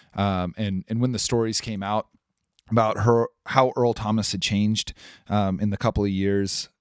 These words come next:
leading up to him leaving Seattle, it made sense. And that, that gave me a little bit more pause, uh,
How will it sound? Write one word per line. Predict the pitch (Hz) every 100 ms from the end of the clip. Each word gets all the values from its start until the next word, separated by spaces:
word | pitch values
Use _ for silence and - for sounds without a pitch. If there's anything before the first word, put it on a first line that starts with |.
| -
leading | 113 104 95
up | 107 -
to | - 113
him | 98 110 104
leaving | 101 98 104
Seattle, | - 98 95 104 101 - - - - - -
it | 139
made | 127 123
sense. | - 101 90 110
And |
that, | 139 156 -
that | 135 -
gave | 135 135 120 107
me | 113 110 107 107 92 _ _ _ _ _ _
a | 120
little | 117 123 117
bit | 123
more | 113 107 107
pause, | - 95 95 107 127 - - _ _ _ _ _
uh, | 110 101 82